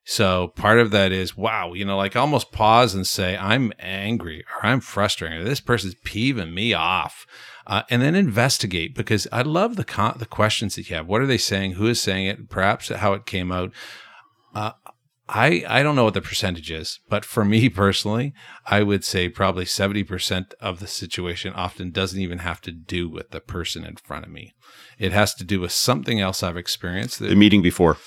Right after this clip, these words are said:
Speaker 1: The meeting before, or there's, uh, there's a great, uh, there's a great book. It's not for everybody, but it's by, uh, Michael S-, uh, Singer. It's called, uh, Living Untethered. And in his philosophy, he says we have scars on our brains and our hearts. And when we experience something,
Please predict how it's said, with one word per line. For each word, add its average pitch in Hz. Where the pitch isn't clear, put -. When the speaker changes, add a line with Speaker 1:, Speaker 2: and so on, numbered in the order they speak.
Speaker 1:
The 117
meeting 143
before, 107
or 104
there's, 104
uh, 98
there's 98
a 104
great, 120
uh, 92
there's 104
a 107
great 107
book. 98
It's -
not 117
for 107
everybody, 87
but 87
it's 87
by, 92
uh, 87
Michael 101
S-, -
uh, 85
Singer. 90
It's -
called, 87
uh, 87
Living 101
Untethered. 90
And 95
in 117
his 110
philosophy, 104
he 101
says 92
we 92
have 92
scars 90
on 87
our 87
brains 107
and 95
our 90
hearts. 85
And 101
when 104
we 101
experience 127
something, 90